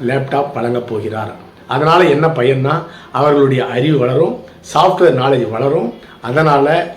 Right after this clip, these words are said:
இந்த அரசு, அரசு பள்ளி மாணவ மாணவிகளுக்கு லேப்டாப் வழங்குறேன்னு சொல்லிட்டு கொடுக்க போகிறார்கள். உண்மையிலேயே ஒரு அற்புதமான திட்டம் மு க ஸ்டாலின் அவர்கள் இந்த லேப்டாப் வழங்குற திட்டம்.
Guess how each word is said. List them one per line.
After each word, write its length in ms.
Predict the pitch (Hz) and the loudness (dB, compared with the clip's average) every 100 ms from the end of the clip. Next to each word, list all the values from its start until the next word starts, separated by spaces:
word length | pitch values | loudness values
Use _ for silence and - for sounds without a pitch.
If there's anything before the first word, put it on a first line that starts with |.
| 110 | -10
இந்த 240 | 120 117 | -8 -6
அரசு, 420 | 110 131 135 185 202 - - - - | -4 -4 -2 0 0 -2 -14 -20 -8
அரசு 400 | - 160 190 247 226 | -2 2 2 0 -2
பள்ளி 380 | - 165 180 | 0 2 4
மாணவ 400 | 165 139 156 165 | 4 2 2 2
மாணவிகளுக்கு 720 | 135 139 143 135 123 147 - - - - | 2 2 2 2 0 -2 -4 -6 -18 -8
லேப்டாப் 460 | 127 147 151 156 135 | -2 0 2 0 0
வழங்குறேன்னு 400 | 127 127 127 123 | -2 -4 -4 -4
சொல்லிட்டு 280 | 117 113 175 - - - - | -4 -2 -4 -6 -14 -20 -6
கொடுக்க 260 | 151 156 156 | 0 2 2
போகிறார்கள். 600 | - 123 117 101 - 113 113 - - - | 0 -2 -2 -4 -8 -8 -10 -18 -20 -8
உண்மையிலேயே 440 | 139 170 160 165 | -4 0 4 4
ஒரு 140 | 170 135 | 4 4
அற்புதமான 640 | 135 143 190 175 160 170 | 0 -2 0 2 4 2
திட்டம் 440 | 165 135 131 160 196 - - - 156 | 2 -2 -2 -4 -4 -8 -20 -12 0
மு 140 | 180 | 2
க 180 | 180 151 | 4 2
ஸ்டாலின் 320 | - 139 135 | 2 0 0
அவர்கள் 340 | 127 123 147 | 0 -2 -2
இந்த 140 | 143 123 | -4 -2
லேப்டாப் 480 | 123 127 - 123 117 | -2 -2 -4 -4 -6
வழங்குற 260 | 110 113 | -10 -10
திட்டம். 380 | 113 95 101 | -12 -14 -16